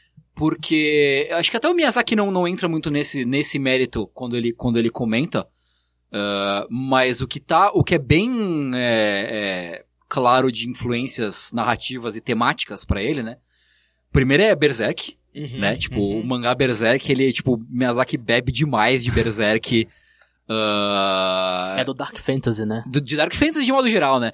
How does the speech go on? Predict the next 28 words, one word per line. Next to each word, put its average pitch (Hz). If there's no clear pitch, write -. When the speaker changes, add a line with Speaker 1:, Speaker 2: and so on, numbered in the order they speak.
Speaker 1:
É 170
que -
tem 320
algumas 320
coisas 277
que -
são, 254
tipo, 185
quase 285
copy-paste 208
de 156
Berserk, 139
assim, 143
é 143
engraçado 147
até, 95
quase. 98
Speaker 2:
É -
mesmo? 143
Speaker 1:
Sim. 98
Speaker 2:
Caraca. -
Speaker 1:
É, 117
tipo, 139
algumas, 131
algumas 135
tomadas, 123
é, 101
algumas, 131